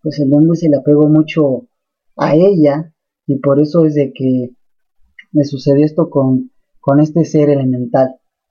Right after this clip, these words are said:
Eh, vamos con el siguiente relato que me lo mandó Nayeli. Igual,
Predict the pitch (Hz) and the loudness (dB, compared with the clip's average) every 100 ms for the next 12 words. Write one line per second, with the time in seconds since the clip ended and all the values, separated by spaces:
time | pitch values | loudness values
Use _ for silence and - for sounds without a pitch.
0 | _ _ _ _ 165 165 165 285 285 _ | _ _ _ _ 0 2 2 0 -4 _
1 | _ _ _ _ _ _ _ _ _ _ | _ _ _ _ _ _ _ _ _ _
2 | _ _ - 170 175 - _ _ - 208 | _ _ -10 -6 -6 -8 _ _ -2 2
3 | 277 - 175 151 147 160 151 156 175 175 | 2 2 2 2 0 0 2 2 2 0
4 | 185 165 139 131 143 147 156 156 143 139 | 0 0 0 0 0 0 -2 0 0 0
5 | 135 135 135 143 151 156 - _ _ _ | 2 2 2 2 2 0 -4 _ _ _
6 | - 131 131 190 208 147 143 - _ _ | -6 -4 0 2 2 -2 -6 -10 _ _
7 | 180 156 226 277 269 | -2 0 2 0 -6